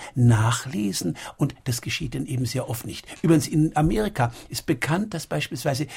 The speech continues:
die Immigranten oder die schwarze Bevölkerung, dass sie einen schlechteren Ernährungs- und Wissensstatus haben als sozusagen die hochgebildeten bürgerlichen bis großbürgerlichen Weißen. Das sagt nichts gegen die Unterschichten. Das soll ja nicht verächtlich gemeint sein, sondern,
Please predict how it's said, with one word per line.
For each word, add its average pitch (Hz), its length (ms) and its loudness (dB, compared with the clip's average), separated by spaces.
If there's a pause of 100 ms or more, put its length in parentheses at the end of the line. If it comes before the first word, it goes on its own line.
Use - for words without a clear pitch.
(120)
die 156 140 -4
Immigranten 143 920 2 (180)
oder 151 180 -2
die 147 120 -4
schwarze 160 400 -6
Bevölkerung, 143 600 -2 (160)
dass 135 160 -2
sie - 120 -6
einen 135 140 -2
schlechteren 214 800 -2
Ernährungs- 170 680 0
und 131 180 -2
Wissensstatus 139 800 -2
haben 127 160 2 (260)
als 117 100 0
sozusagen 120 300 2
die 110 120 0
hochgebildeten 135 840 -2 (200)
bürgerlichen 170 840 6
bis - 180 -2
großbürgerlichen 123 720 0
Weißen. 110 360 2 (260)
Das 185 200 -2
sagt 214 280 -4
nichts - 320 -4
gegen 190 200 -4
die 165 80 0
Unterschichten. 156 500 -4
Das 139 140 -2
soll 170 120 2
ja 165 300 0
nicht - 180 -4
verächtlich - 520 -2
gemeint 127 300 -2
sein, 127 160 -4
sondern, 110 200 -4